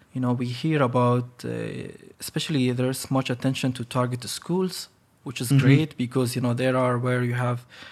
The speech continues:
Speaker 1: the youth with, you know, their creative ideas, you know, coming on board, you know, to provide, you know, some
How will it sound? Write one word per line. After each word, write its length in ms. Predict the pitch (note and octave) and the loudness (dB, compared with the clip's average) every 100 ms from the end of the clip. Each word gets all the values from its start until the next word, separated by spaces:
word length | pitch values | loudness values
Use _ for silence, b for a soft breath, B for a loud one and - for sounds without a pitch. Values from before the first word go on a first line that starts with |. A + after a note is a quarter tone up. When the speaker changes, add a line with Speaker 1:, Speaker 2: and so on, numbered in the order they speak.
| B B B | B B B
Speaker 1:
the 100 | A#2+ | -2
youth 460 | B2 D3 C#3+ - | 0 0 -2 -4
with, 320 | C3+ C3+ B2 B2 | -6 -4 -4 -2
you 80 | |
know, 180 | A#2+ A#2+ | -2 0
their 120 | A#2 - - | -2 -6 -6
creative 360 | D#3 E3 D3+ | -4 -2 0
ideas, 580 | B2 B2 C3+ C3 B2+ B2 | 0 0 0 0 -2 -4
you 60 | B2 | -6
know, 140 | B2+ | -6
coming 400 | B2 B2 B2 B2 - | -4 -2 -2 -4 -4
on 180 | C3+ C#3 | -2 2
board, 320 | C3+ C3 B2+ | 2 2 0
you 60 | A#2+ | -2
know, 140 | B2 B2 | -2 -4
to 80 | C3 | -12
provide, 520 | - A#2+ A#2+ A#2+ A#2+ | -8 -4 -2 -2 -4
you 60 | B2 | -4
know, 220 | C3 B2 | -4 -6
some 500 | - B2+ A#2+ A#2+ | -6 -2 0 -2